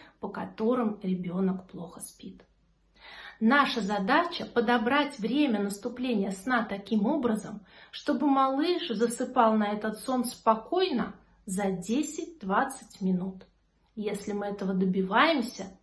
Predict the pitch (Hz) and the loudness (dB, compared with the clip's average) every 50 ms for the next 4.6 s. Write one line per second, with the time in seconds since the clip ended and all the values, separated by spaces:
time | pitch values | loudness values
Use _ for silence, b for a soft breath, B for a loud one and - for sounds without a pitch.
0 | - - 202 208 202 208 214 - 233 226 - 226 214 220 220 226 - - 226 208 | -14 -8 -4 -4 -2 -2 -2 -2 -2 -2 0 2 2 2 2 0 -2 -2 -2 -2
1 | 185 - 190 180 180 190 294 311 302 262 202 190 190 B B B B - - - | -2 -2 -2 -2 0 0 0 0 0 2 0 0 -2 B B B B -16 -10 -6
2 | 277 269 269 - 339 359 370 320 233 220 - - - 226 185 185 208 190 226 277 | -4 -2 -2 0 2 2 2 2 0 -4 -6 -6 -6 -6 -4 -2 0 2 2 2
3 | 294 - - - - 202 190 - - - 226 226 220 202 196 196 190 196 208 214 | 2 0 -6 -10 -10 -10 -10 -8 -4 0 2 2 2 2 2 0 -2 -2 -2 -2
4 | 202 185 180 185 196 240 294 311 294 240 214 214 | -2 -2 -2 -2 0 0 0 -2 -2 -4 -4 -6